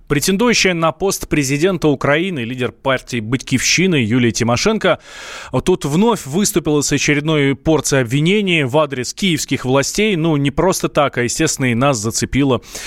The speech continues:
эм, э, нас тоже немножко зацепило. В этот раз она заявила, что действующий лидер страны Петр Порошенко и премьер-министр Владимир Гройсман пять лет обманывают украинцев, заявляют, что не покупают российский газ, а на самом деле голубое топливо из России якобы продолжает поступать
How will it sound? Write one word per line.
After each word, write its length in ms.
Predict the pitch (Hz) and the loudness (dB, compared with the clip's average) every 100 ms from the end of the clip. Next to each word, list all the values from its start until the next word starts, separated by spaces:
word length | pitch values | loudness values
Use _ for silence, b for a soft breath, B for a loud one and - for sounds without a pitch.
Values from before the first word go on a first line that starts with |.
| B 98 | B -4
эм, 420 | 101 104 107 110 | -2 0 0 0
э, 220 | 107 101 | 2 0
нас 540 | 98 110 135 160 175 - | -2 -2 2 2 2 0
тоже 200 | 170 151 | 0 0
немножко 300 | 139 139 127 | -4 -4 -2
зацепило. 480 | 117 - 113 101 104 | -2 -2 -2 0 2
В 60 | |
этот 180 | 185 - | 0 0
раз 220 | 190 - | -2 0
она 100 | 160 | -2
заявила, 380 | 131 147 190 151 | 0 0 2 0
что 160 | - 120 | 0 0
действующий 560 | 139 185 - 139 - | 0 0 0 0 0
лидер 240 | 143 135 120 | 0 0 0
страны 320 | 127 139 135 | 0 0 -2
Петр 260 | 139 127 | -2 -2
Порошенко 460 | 117 135 135 208 220 | 0 0 2 0 0
и 100 | 135 | -2
премьер-министр 720 | 120 120 117 113 123 123 135 | -2 -2 0 0 -2 -2 -2
Владимир 420 | 110 127 123 123 117 | 0 0 0 -2 0
Гройсман 480 | 160 202 - 170 B B B - | 2 2 0 -4 B B B -4
пять 320 | 220 233 - 170 | 0 2 0 -2
лет 240 | 170 131 | -2 0
обманывают 560 | 117 131 143 127 117 117 | -2 0 0 0 -2 -2
украинцев, 500 | 127 175 208 160 117 | 0 0 2 0 0
заявляют, 400 | 123 123 180 - | 0 2 0 0
что 180 | 160 151 | 0 0
не 200 | 139 160 | 0 0
покупают 520 | 165 170 190 196 185 | 0 0 2 0 0
российский 460 | 170 - 147 - 131 | -4 -2 -2 -2 0
газ, 280 | 127 - - | 0 0 -2
а 120 | 127 | -2
на 140 | 110 | -2
самом 420 | - 180 180 147 | -2 0 2 0
деле 260 | 127 113 98 | 2 0 0
голубое 380 | 110 117 117 107 | 0 0 0 0
топливо 420 | - 170 131 113 | 0 2 2 0
из 220 | 123 123 | 0 0
России 360 | 120 117 - 113 | 0 0 0 -2
якобы 520 | 101 131 156 127 104 | 0 0 0 -2 -6
продолжает 560 | 104 101 104 113 123 - | -4 0 0 2 0 -2
поступать 460 | 101 104 123 117 | -6 -2 -2 -4